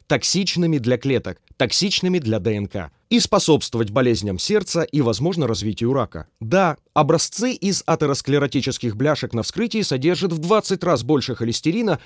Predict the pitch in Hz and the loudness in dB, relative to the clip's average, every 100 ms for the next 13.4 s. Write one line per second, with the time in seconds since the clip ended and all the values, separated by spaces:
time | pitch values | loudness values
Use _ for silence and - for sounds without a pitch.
0 | - - 143 127 135 135 - 131 160 165 | -6 0 2 4 2 0 -2 -4 -2 0
1 | 135 107 - - _ - 165 143 131 185 | 2 0 -4 -14 _ -2 0 0 2 2
2 | 156 170 - 170 160 139 - 131 123 139 | 2 -2 0 2 2 0 0 0 0 -2
3 | 110 110 165 139 127 143 160 135 123 127 | 0 2 4 4 2 0 0 -2 -2 -2
4 | 185 214 175 180 - 175 - 143 - 107 | 0 2 2 0 0 -4 -2 -4 -4 -4
5 | 104 104 107 104 - 104 92 82 - - | -4 -4 -4 -4 -4 -4 -6 -10 -10 2
6 | 165 160 139 135 127 - 220 240 143 143 | 4 4 4 2 0 0 0 0 2 2
7 | 139 92 104 208 220 208 185 170 147 139 | 2 0 0 2 2 0 0 0 0 0
8 | 135 120 - 113 107 - 117 175 160 131 | -4 -6 -4 -4 -4 -2 4 6 6 4
9 | 135 110 - 226 - 160 139 - - - | 0 -2 -2 -2 0 2 0 -2 -8 -2
10 | 254 233 202 - 147 - 120 113 117 110 | 2 4 2 2 -2 0 0 0 -2 -4
11 | - 117 98 80 - - 131 160 - 131 | -2 -2 -2 -6 -6 -2 2 0 0 0
12 | 123 117 170 220 170 135 123 110 110 110 | 0 2 0 2 2 4 4 2 0 -2
13 | 120 113 - | -2 -2 -4